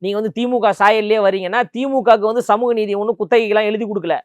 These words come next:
சமத்துவத்தை வந்து குத்தகைக்கு எழுதி கொடுக்கல, ஜனநாயகத்தை ஒண்ணு குத்தகைக்கெல்லாம் எழுதி கொடுக்கல. அந்த கட்சியில ஜனநாயகம் இருக்கா? அந்த கட்சியில சமூக நீதி இருக்கா? அந்த கட்சியில என்ன இருக்கு? ஒண்ணுமே கிடையாது.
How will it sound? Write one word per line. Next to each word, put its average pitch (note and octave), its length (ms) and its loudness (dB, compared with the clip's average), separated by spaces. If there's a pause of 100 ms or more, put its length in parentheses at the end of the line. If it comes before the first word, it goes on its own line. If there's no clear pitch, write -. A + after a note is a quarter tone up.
சமத்துவத்தை A3 560 2
வந்து A3 180 -4
குத்தகைக்கு A3 480 -2
எழுதி G#3+ 200 -2
கொடுக்கல, F#3 320 -4 (340)
ஜனநாயகத்தை A3+ 600 4
ஒண்ணு A3+ 200 0
குத்தகைக்கெல்லாம் A3 500 0
எழுதி A3+ 180 -2
கொடுக்கல. F3+ 280 -2 (200)
அந்த G3 200 -2
கட்சியில G#3+ 280 4
ஜனநாயகம் G#3 480 4
இருக்கா? E3 260 2 (480)
அந்த G#3 140 0
கட்சியில G3+ 340 2
சமூக A#3+ 220 2
நீதி G3 220 0
இருக்கா? D#3+ 300 4
அந்த F3 200 -2
கட்சியில G3+ 340 0
என்ன C4+ 120 2
இருக்கு? A3 180 2
ஒண்ணுமே A#3+ 320 4
கிடையாது. A3+ 280 0